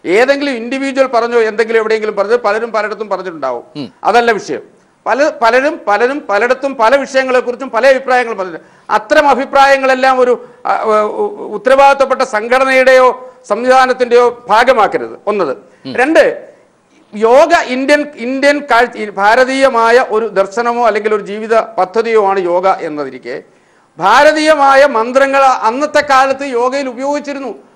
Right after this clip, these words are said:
Speaker 1: അതിനെന്താ തെറ്റ്? ആ മന്ത്രം ഉപയോഗിക്കേണ്ടവർക്ക് ഉപയോഗിക്കാം. അതിനു പകരം മറ്റു മന്ത്രങ്ങൾ വേണമെങ്കിൽ അതാകാം. ഒരു മന്ത്രവും ജപിക്കാതെയും യോഗ ചെയ്യാമെന്നാണ്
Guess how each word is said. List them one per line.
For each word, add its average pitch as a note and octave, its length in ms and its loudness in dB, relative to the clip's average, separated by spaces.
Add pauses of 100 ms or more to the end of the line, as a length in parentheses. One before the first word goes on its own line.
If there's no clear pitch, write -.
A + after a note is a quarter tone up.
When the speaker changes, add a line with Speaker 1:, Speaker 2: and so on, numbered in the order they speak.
Speaker 1:
അതിനെന്താ C#4+ 400 0
തെറ്റ്? C4 240 0 (580)
ആ D4+ 100 6
മന്ത്രം C#4 440 0 (120)
ഉപയോഗിക്കേണ്ടവർക്ക് B3 1000 0
ഉപയോഗിക്കാം. A3+ 600 0 (760)
അതിനു C#4+ 180 2
പകരം C4+ 420 2
മറ്റു A3 320 -2
മന്ത്രങ്ങൾ C4 420 2 (120)
വേണമെങ്കിൽ B3 480 2
അതാകാം. G#3+ 380 4 (540)
ഒരു D#4 140 4 (100)
മന്ത്രവും D4 520 0
ജപിക്കാതെയും A#3+ 720 -2 (140)
യോഗ A#3+ 240 0
ചെയ്യാമെന്നാണ് A3 960 -4